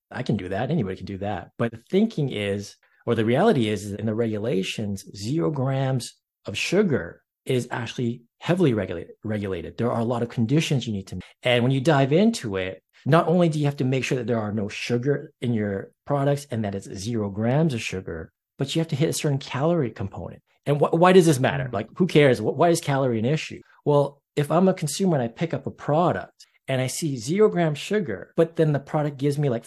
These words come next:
Speaker 1: four hundred calories, you know, if I'm ingesting
Speaker 2: Mm-hmm.
Speaker 1: four hundred calories, it's kind of misleading, right? It's kind of like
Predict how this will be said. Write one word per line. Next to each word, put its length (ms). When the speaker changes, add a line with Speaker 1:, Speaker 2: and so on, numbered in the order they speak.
Speaker 1:
four 160
hundred 240
calories, 720
you 60
know, 60
if 80
I'm 120
ingesting 380
Speaker 2:
Mm-hmm. 100
Speaker 1:
four 100
hundred 160
calories, 280
it's 140
kind 200
of 100
misleading, 720
right? 180
It's 120
kind 220
of 120
like 300